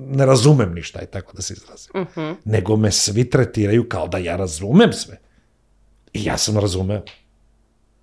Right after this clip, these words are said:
Speaker 2: Da,
Speaker 1: Razumete?
Speaker 2: misliš
Speaker 1: Hoću da
Speaker 2: da
Speaker 1: kažem,
Speaker 2: danas, eh,
Speaker 1: s-, pa ne,
Speaker 2: podce-,
Speaker 1: nego pre-,
Speaker 2: podcenjujemo mogućnosti dece?
Speaker 1: podcenjujemo mogu-, tako je, sestro, podcenjujemo <laughs> mogućnosti naše dece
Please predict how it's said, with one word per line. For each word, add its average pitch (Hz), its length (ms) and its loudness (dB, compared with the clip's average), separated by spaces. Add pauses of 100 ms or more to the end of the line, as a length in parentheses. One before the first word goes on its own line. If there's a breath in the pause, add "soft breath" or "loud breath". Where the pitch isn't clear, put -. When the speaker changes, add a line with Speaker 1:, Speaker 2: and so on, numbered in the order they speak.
(540)
Speaker 2:
Da, 226 120 -6
Speaker 1:
Razumete? 151 420 6
Speaker 2:
misliš - 120 4
Speaker 1:
Hoću 143 180 4
da 156 80 6
Speaker 2:
da 151 60 -2
Speaker 1:
kažem, 196 260 6
Speaker 2:
danas, 240 360 2
eh, 220 40 2
Speaker 1:
s-, 208 440 2
pa - 80 4
ne, 165 80 6
Speaker 2:
podce-, 339 240 6
Speaker 1:
nego 247 120 4
pre-, 220 60 8
Speaker 2:
podcenjujemo 214 840 4
mogućnosti 202 520 -4 (220)
dece? - 0 -
Speaker 1:
podcenjujemo 190 760 6
mogu-, 127 600 4
tako 107 400 0
je, 85 120 0
sestro, 90 380 -8
podcenjujemo 143 1160 0 (200)
<laughs> - 240 -20
mogućnosti 117 960 4
naše 127 420 4
dece 120 640 2